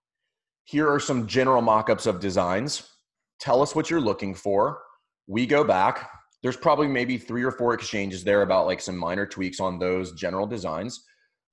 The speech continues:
We do a pre-order. He orders it, sends us everything packaged. And mean, and most of the time, from start to finish, that's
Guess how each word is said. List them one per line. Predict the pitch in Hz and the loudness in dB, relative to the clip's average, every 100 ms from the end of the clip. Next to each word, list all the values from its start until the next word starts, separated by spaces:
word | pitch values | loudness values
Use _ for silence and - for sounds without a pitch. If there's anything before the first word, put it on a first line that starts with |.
| _ _ | _ _
We | 92 107 123 | -8 -2 0
do | 107 120 127 135 | 0 0 2 0
a | |
pre-order. | 113 175 185 104 92 95 131 - - _ _ _ | -2 -4 -2 0 0 0 -2 -6 -20 _ _ _
He | - 160 | -6 0
orders | 131 123 123 | 2 2 0
it, | 131 - - - | -2 -4 -12 -8
sends | - 123 | -4 -2
us | 120 117 | 0 0
everything | 110 107 101 90 | 0 0 -2 -2
packaged. | 95 82 - 78 - _ _ - | -2 -2 -6 -14 -16 _ _ -6
And | 113 120 | -4 -2
mean, | 131 131 | -4 -2
and | 120 127 | -2 2
most | 131 160 165 | 4 4 2
of | 160 | -4
the | |
time, | - 127 143 175 - _ _ _ _ _ _ - - | 2 4 4 0 -8 _ _ _ _ _ _ -20 -6
from | 139 123 | 0 0
start | - 127 120 | 0 2 2
to | - | 0
finish, | - 107 117 143 | -4 -2 -2 -2
that's | 110 | -2